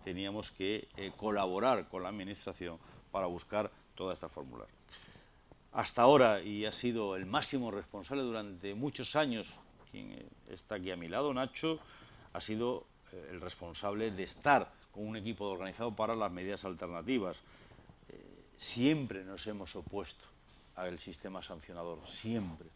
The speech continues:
Hemos dicho que hay que sensibilizar, que hay que concienciar,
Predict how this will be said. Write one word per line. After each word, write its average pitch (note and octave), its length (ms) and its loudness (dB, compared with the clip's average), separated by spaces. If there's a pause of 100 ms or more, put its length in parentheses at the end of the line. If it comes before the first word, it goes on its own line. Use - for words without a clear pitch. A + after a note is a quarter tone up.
(400)
Hemos F2 260 -10
dicho A2 340 -8
que G#2 80 -4
hay G2 60 -4
que G2 100 -8
sensibilizar, F#2+ 800 -6 (460)
que F#2 80 -6
hay F2+ 80 -4
que D#2 80 -14
concienciar, F2 800 -8